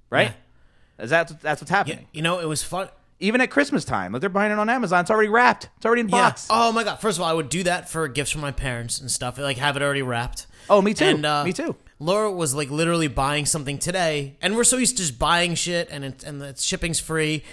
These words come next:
Speaker 2: and the shipping was
Speaker 1: Yeah.
Speaker 2: three ninety-nine, and she was, like, pissed, you know. And the, the thing is, 'cause we're spoiled, 'cause shipping actually isn't free. People carry that shit to your house or drive it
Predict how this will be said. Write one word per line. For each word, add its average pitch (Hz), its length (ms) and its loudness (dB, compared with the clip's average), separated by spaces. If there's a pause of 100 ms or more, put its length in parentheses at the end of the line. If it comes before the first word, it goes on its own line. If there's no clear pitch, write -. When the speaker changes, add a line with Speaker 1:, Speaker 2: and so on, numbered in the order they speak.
(200)
Speaker 2:
and 165 140 -2
the 160 60 2
shipping 226 420 2
was 185 160 4
Speaker 1:
Yeah. 180 80 2
Speaker 2:
three 180 240 -4
ninety-nine, 156 720 2
and 139 160 -4
she 185 140 0
was, - 240 -2
like, 151 180 -8
pissed, - 460 2 (440)
you 185 120 2
know. 185 140 4
And 196 140 0
the, 190 140 -2
the 180 120 -6
thing 208 180 0
is, 190 100 2
'cause 165 200 -2
we're 151 120 -4
spoiled, 156 560 0
'cause 131 120 -4
shipping 180 460 2 (120)
actually 165 460 -2
isn't 190 260 2
free. 110 360 -12 (360)
People 190 400 4
carry 185 320 2
that 165 180 0
shit 165 260 -2
to 147 80 -4
your 143 120 -4
house 165 500 -2
or 156 80 -8
drive 151 380 0
it 143 160 -4